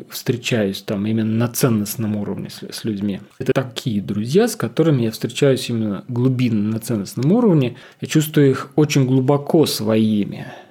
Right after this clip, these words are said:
И вне зависимости от национальности. У меня, ну, как бы, кроме, вот я щас просто привожу пример украинцев и русских, но, в принципе, у меня таких, ну, в разных там странах много разных.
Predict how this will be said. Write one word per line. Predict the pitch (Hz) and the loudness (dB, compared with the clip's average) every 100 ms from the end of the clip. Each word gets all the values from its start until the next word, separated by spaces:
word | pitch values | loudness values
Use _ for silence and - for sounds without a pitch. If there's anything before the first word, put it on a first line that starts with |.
| _ - | _ -2
И | 120 - | -2 0
вне | 120 151 | 2 4
зависимости | 156 131 135 135 117 107 - | 4 4 2 0 -2 -2 -4
от | 107 | -4
национальности. | 113 117 135 113 90 - - | -2 0 0 0 -4 -10 -6
У | |
меня, | 104 110 | -4 -2
ну, | 117 | -2
как | 107 | -4
бы, | 98 | -4
кроме, | - 127 110 101 | 0 0 2 -2
вот | 101 | -2
я | 101 | -2
щас | - - | -4 -6
просто | 113 107 - | -4 -6 -4
привожу | 120 120 117 | -2 0 0
пример | 113 113 113 104 | 0 0 0 0
украинцев | 104 120 117 - | 0 0 0 0
и | 175 | 2
русских, | 254 254 - | 2 -2 -6
но, | 110 | -6
в | - | 0
принципе, | 170 175 - 107 | 0 0 -2 -2
у | |
меня | 107 131 | 0 0
таких, | 110 101 131 107 | -2 0 -2 -2
ну, | 120 131 | 0 0
в | 104 | 2
разных | 135 127 107 | 2 2 -2
там | - - - | -4 -8 -10
странах | - 139 196 160 - | -4 2 4 2 2
много | 131 110 110 | 0 0 2
разных. | 131 127 | 0 -2